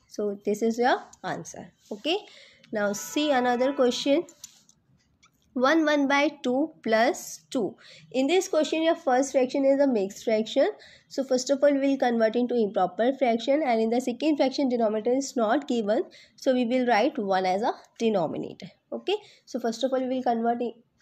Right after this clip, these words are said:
mixed fraction into improper fraction. Two ones are two, plus one, three by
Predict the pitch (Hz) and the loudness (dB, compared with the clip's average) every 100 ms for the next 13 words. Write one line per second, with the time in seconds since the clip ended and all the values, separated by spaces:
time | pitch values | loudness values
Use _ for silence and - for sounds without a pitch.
0 | - 240 285 - 240 233 247 240 226 339 | 0 0 0 0 0 0 -2 -2 -2 -6
1 | - 254 240 214 165 - 180 196 - - | -2 0 0 0 -2 -2 -2 -2 -6 -6
2 | 175 - _ 262 262 254 254 277 277 285 | -12 -12 _ -4 0 0 0 0 0 -2
3 | 302 - - 226 233 233 247 339 - - | -2 -4 -6 -2 -2 -2 -2 -2 -6 -18
4 | - _ _ _ - 247 226 240 247 | -20 _ _ _ -8 -4 0 2 2